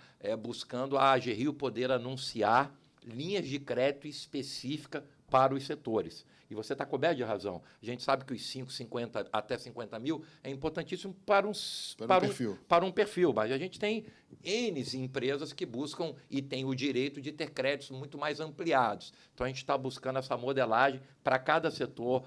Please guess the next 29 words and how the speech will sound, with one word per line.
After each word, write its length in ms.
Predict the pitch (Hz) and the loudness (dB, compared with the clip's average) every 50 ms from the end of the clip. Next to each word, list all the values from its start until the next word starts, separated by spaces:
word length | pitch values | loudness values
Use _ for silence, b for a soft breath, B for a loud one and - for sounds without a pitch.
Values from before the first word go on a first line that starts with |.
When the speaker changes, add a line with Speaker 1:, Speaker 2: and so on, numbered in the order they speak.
| B B | B B
Speaker 1:
uma 220 | - 113 113 120 | -10 -4 -2 0
linha 220 | 117 120 143 165 165 | 0 0 -2 -4 -6
de 80 | - | -6
crédito 380 | - - 143 139 143 143 139 - | -4 0 2 2 2 2 0 -4
com 120 | - 117 | -10 -14
taxas 400 | 107 - - 135 147 143 - 139 | -8 -2 0 0 0 0 -2 -4
de 140 | 117 127 127 | -4 -6 -6
juros 320 | 107 110 127 131 120 113 117 | -6 -6 -6 -6 -6 -6 -8
Speaker 2:
E 60 | 120 | -6
que 60 | - | -4
a 40 | 127 | -2
Speaker 1:
especiais. 360 | 127 - 151 120 131 131 135 | 2 2 4 4 6 6 4
Speaker 2:
gente 140 | 151 143 - | 4 2 0
possa 340 | - - - 143 135 - - | -2 0 2 4 4 2 2
participar 380 | - 143 135 - - - 131 | 2 0 0 0 2 2 2
desse 220 | 120 117 - - 123 | 2 2 0 -2 -2
processo 380 | - 120 113 - 120 110 - | -2 -2 0 0 -2 -2 -4
de 60 | - | -6
discussão 600 | 104 101 - - 107 - - 139 143 139 113 - b b b b b b b b - | -8 -8 -6 -4 -2 0 0 2 2 0 0 -4 b b b b b b b b 0
para 140 | - 120 123 | 0 0 2
criar 320 | - - 131 123 120 127 | 4 4 4 6 6 4
também 360 | 127 - 123 117 120 127 135 | 4 2 2 2 2 2 2
uma 140 | 131 131 123 | 2 2 2
oportunidade, 800 | 123 123 - - 120 104 - 123 113 107 104 120 120 131 120 123 | 2 2 2 0 -2 -2 0 0 0 2 4 4 4 4 4 4
uma 120 | 117 117 | 2 2
diferenciação 920 | 113 104 120 120 - - 113 117 117 110 - 123 113 107 - - - 127 135 | 2 0 -2 -2 0 0 2 2 2 0 2 2 2 4 2 2 2 2 0
por 240 | 131 - 147 120 123 | 0 0 0 2 2
zona 460 | 110 98 104 123 127 127 135 131 131 | 2 2 2 2 4 4 4 4 4
regional. 600 | 123 110 127 127 123 135 117 110 101 98 92 - | 4 4 4 4 4 4 2 2 0 0 -2 -6